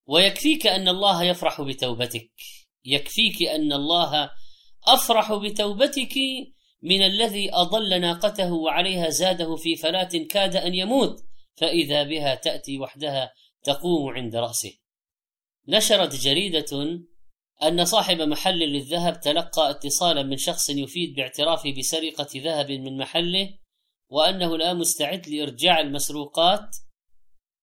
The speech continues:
بمبلغ نقدي، لأنه كان قد تخلص من الذهب وباعه،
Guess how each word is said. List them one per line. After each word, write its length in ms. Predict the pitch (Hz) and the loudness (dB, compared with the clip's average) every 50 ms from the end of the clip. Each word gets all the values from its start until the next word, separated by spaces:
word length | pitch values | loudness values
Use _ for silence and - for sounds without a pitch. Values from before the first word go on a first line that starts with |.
| _ _ _ _ _ _ _ _ _ _ _ _ _ _ _ _ _ _ _ _ | _ _ _ _ _ _ _ _ _ _ _ _ _ _ _ _ _ _ _ _
بمبلغ 560 | 139 143 147 180 208 196 190 185 165 - 160 | -8 -6 0 0 0 2 2 2 2 2 2
نقدي، 720 | 151 151 151 147 - - - 196 214 170 - - - - - - - | 2 2 2 0 -2 -2 0 0 0 0 0 -4 -10 -16 -20 -12 -6
لأنه 480 | 139 156 170 190 190 180 170 160 156 | -4 -2 -2 0 0 0 0 0 0
كان 220 | - - 208 202 185 | 0 0 2 2 2
قد 280 | 170 - - 156 - | 0 -2 -4 -4 -4
تخلص 480 | - 156 - - 208 208 196 175 165 - | -4 -4 0 0 0 0 2 0 -2 -2
من 160 | 147 151 147 | -2 -2 -2
الذهب 500 | 147 135 123 139 180 180 170 160 147 131 | -4 -4 -4 -2 -2 0 0 0 -2 -4
وباعه، 480 | 135 139 135 151 180 190 180 190 226 240 | -6 -6 0 2 2 2 2 2 0 -2